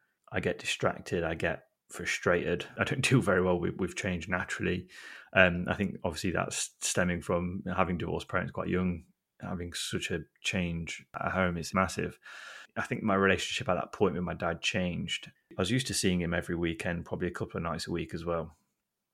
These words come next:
And being young and growing up, we'd go to football together, which was a very important cog for me.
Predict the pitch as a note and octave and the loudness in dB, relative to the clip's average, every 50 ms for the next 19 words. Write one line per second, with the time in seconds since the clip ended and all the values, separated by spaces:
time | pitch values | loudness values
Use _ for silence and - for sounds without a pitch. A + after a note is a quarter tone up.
0 | _ _ _ _ _ _ _ _ - G2 F#2+ F#2+ F#2+ F#2+ F#2 F2+ F2 - - - | _ _ _ _ _ _ _ _ -4 -2 -2 -2 -2 -2 -2 -2 -4 -6 -10 -14
1 | _ _ _ - B2+ B2 A2 G#2 G2 F#2+ F#2 F#2 F#2 F2+ F2+ F2+ F#2+ F2+ F2 F2 | _ _ _ 2 4 6 6 8 6 6 4 4 2 2 2 4 4 2 4 2
2 | F2+ F#2 F#2 F2+ F2+ - F#2 F2+ - - G2 F2 - - - - A2 - - F#2+ | 2 2 2 0 0 -2 -2 -2 0 2 0 0 0 -2 -4 -4 -4 -2 0 0
3 | F2 F2+ - - F2+ F2+ F2 F2 F2+ F2+ F2 F2 - - - - - - - - | 0 0 0 0 2 2 4 4 4 4 4 4 -2 -10 -20 -20 -20 -20 -20 -20
4 | - - _ _ _ - A2 - - G2 F2+ E2 - - - F#2+ F2+ - G#2+ F#2 | -20 -20 _ _ _ -8 -6 -4 -4 -4 -6 -6 -8 -6 -6 -6 -2 0 2 2
5 | F#2 F2+ F2+ - - G#2+ F2 F2 F#2 F2+ E2 D2+ - _ _ _ _ _ _ _ | 2 2 2 0 0 2 2 2 2 0 -2 -4 -8 _ _ _ _ _ _ _
6 | _ _ _ - - - - A2 G2+ G2 G2 F2+ - - - G2 F2 F2+ F#2 G2 | _ _ _ -10 -8 -2 2 4 4 4 4 2 0 -4 -4 -2 0 2 4 4
7 | G2 G2 F#2+ - - | 4 4 2 0 -6